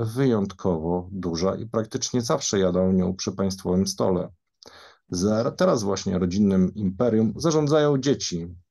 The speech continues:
Jana Dominika i Sebastian. Tomku, e, więc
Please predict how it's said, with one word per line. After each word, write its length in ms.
Jana 680
Dominika 580
i 160
Sebastian. 800
Tomku, 460
e, 560
więc 600